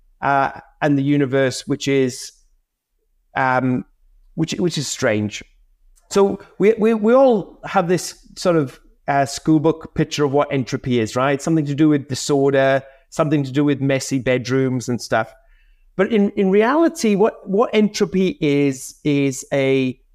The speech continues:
uh, a, a movement of energy from a,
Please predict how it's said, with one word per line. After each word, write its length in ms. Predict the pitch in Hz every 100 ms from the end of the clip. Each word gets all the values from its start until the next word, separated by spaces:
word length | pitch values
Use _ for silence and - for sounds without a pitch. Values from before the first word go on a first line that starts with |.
| _
uh, 280 | 131 131 127 -
a, 160 | 147 - _
a 80 | -
movement 560 | 143 165 262 233 214 196
of 140 | 165
energy 640 | 170 143 147 143 147 143 - _ _
from 180 | - 143
a, 360 | 139 135 127